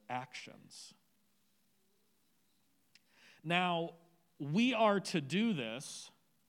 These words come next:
not just in order to follow the example of the Good Shepherd, although that would be a good enough reason <laughs> to just follow the example of the shepherd. But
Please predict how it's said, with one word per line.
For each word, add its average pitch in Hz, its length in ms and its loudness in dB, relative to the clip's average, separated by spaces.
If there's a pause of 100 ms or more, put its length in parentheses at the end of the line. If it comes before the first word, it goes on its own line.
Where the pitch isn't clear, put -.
(1300)
not 175 360 2
just 190 580 0
in 165 140 0
order 185 300 4
to 175 120 -4
follow 185 480 2
the 156 160 2
example 147 680 0
of 131 180 -2
the 135 80 -2
Good 139 240 -2
Shepherd, 131 520 -4 (140)
although 165 440 0
that 175 260 -2
would 175 260 0
be 175 140 -2
a 143 60 -4
good 147 180 -6
enough 131 300 -10
reason 120 320 -10 (400)
<laughs> 131 80 -12 (880)
to 165 120 -2
just 139 420 -6
follow 170 520 2
the 151 180 0
example 139 760 -8 (800)
of 117 200 -2
the 117 80 -8
shepherd. 123 520 -6 (500)
But 151 380 2